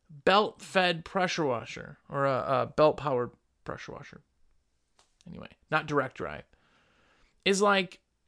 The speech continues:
fifteen to eighteen hundred dollars. You can go higher even than that. You can get a cheap one from Lowe's or Home Depot for, like, three hundred dollars. So people are like, "Well, yeah, but it'll get"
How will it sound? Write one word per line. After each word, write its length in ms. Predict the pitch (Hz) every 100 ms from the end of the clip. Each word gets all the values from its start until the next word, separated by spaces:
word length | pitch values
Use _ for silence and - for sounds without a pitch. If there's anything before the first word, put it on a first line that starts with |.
| -
fifteen 600 | - 277 269 226 220 202
to 60 |
eighteen 280 | 175 156 156
hundred 180 | 139 127
dollars. 520 | 101 65 55 - -
You 120 | - 151
can 100 | 131
go 200 | 104 -
higher 260 | 127 120
even 240 | 127 123 135
than 100 | 170
that. 240 | 180 - _ _ _ _ _ _ _ _ _ -
You 140 | 208
can 100 | 269
get 160 | 247 190
a 40 |
cheap 380 | - - 285 277
one 380 | 180 131 123 160 _ _ _ _ _ _ _ _ _ _ _ _ _ _
from 220 | 165 151
Lowe's 260 | 151 147
or 60 | 135
Home 160 | 139 131
Depot 380 | 208 185 160
for, 140 | 143 156
like, 340 | 143 135 - -
three 380 | - - 330
hundred 220 | 269 160 92
dollars. 440 | 60 - - -
So 160 | - 170
people 200 | 175 170
are 100 | 143
like, 80 |
"Well, 120 | 151 190
yeah, 300 | 196 180 175
but 100 | 165
it'll 120 | 160
get" 220 | 151 -